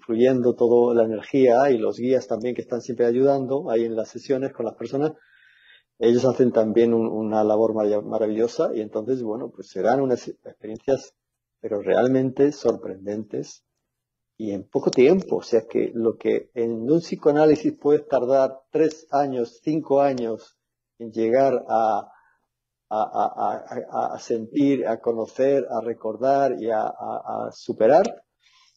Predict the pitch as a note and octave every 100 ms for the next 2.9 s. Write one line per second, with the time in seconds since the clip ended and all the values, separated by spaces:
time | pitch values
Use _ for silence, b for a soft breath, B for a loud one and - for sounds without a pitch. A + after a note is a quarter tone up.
0 | _ _ _ _ _ _ _ _ _ A#2
1 | B2 D3 A#2+ A2 B2+ G#2+ G2+ - G#2+ -
2 | G2+ G2 G#2+ F3 F#3 G3+ G3+ -